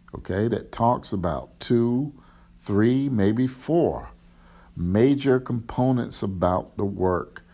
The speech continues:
that you want to discuss, okay? And I recommend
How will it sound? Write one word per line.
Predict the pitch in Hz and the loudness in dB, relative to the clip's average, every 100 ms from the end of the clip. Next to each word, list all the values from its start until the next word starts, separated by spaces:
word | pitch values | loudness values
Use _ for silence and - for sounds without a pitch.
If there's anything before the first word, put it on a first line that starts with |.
| - - | -20 -12
that | - - - | -6 -4 -4
you | 85 | -6
want | 80 69 69 - | -4 -6 -10 -12
to | 69 | -12
discuss, | 69 - - - - - - - - _ _ - | -10 -8 -6 -8 -8 -12 -14 -20 -20 _ _ -18
okay? | - - 98 131 - - _ _ - - - - - - | -8 -4 -4 -6 -14 -20 _ _ -20 -20 -20 -20 -20 -10
And | - 87 | -4 -2
I | 87 | 0
recommend | 85 95 98 135 151 135 71 64 | 0 0 0 0 2 2 0 -6